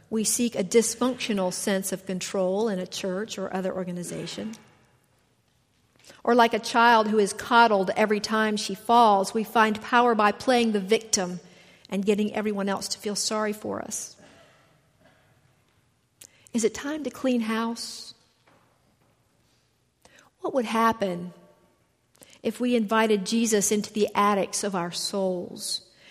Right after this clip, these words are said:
to power wash away the foolish, unnecessary parts and reclaim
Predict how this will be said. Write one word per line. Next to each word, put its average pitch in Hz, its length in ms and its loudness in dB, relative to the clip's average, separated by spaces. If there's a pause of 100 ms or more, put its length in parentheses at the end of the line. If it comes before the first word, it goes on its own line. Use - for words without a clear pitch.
(140)
to 220 100 -2
power 247 500 0
wash 208 420 2
away 190 580 -2
the 185 80 -8
foolish, 220 840 -2 (220)
unnecessary 202 800 -2
parts 185 500 -6
and 185 160 -6 (400)
reclaim 226 960 0